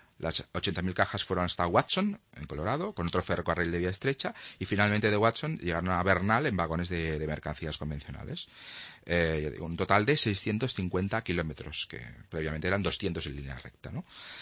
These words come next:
Eh, una vez, eh, llegaron los ladrillos, evidentemente el servicio postal cambió las reglas y las, y los precios, porque vio que esto era una locura.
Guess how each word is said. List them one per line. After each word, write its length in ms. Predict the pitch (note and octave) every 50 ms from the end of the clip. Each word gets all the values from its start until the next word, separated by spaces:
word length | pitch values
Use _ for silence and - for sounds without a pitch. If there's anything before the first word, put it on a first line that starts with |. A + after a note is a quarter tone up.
| - - - - _ -
Eh, 800 | A#2+ A#2+ A#2+ A#2+ A2+ A2+ A2+ A2 G#2+ G#2+ G#2+ G#2+ G#2+ G#2+ G#2+ -
una 240 | - A2 G#2+ A2 A2
vez, 480 | G#2+ A2 A2 A2 A2 - - - - -
eh, 200 | G#2 G#2+ G#2 G#2 G2
llegaron 240 | G#2 G#2 G#2 G#2
los 140 | G#2+ G#2+ A2
ladrillos, 720 | A#2+ A#2+ B2+ D3 D#3 E3+ F3+ F#3+ G3+ G#3+ - - - - -
evidentemente 800 | - - - - - G#2 F#2+ G2 G2 F#2 - B2+ B2+ A#2 - E2+
el 80 | D#2+ D2+
servicio 320 | - E2 D#2+ D#2+ F#2 E2+
postal 320 | - E2+ - - F2 F#2
cambió 260 | - D#2+ D#2 D#2+ D#2+ D#2+
las 160 | D#2+ D#2 D2
reglas 440 | D#2+ E2+ F2 F2+ F#2 F#2 F#2+ - -
y 100 | - F2
las, 720 | D#2+ D#2 D2+ D2 D2 C#2+ C#2+ C#2 C#2+ D2 - - - -
y 60 | - E2+
los 160 | D#2+ D2+ -
precios, 440 | - F2+ F#2 - - A2+ C3+ C#3+ -
porque 240 | - E2+ - -
vio 180 | D2 D2+ D2+ D2+
que 80 | E2+ D#2+
esto 120 | - E2+
era 100 | D#2+ D2+
una 100 | D2 C#2+
locura. 440 | C#2 D2 - - G2+ G#2+ B2+ F3+ -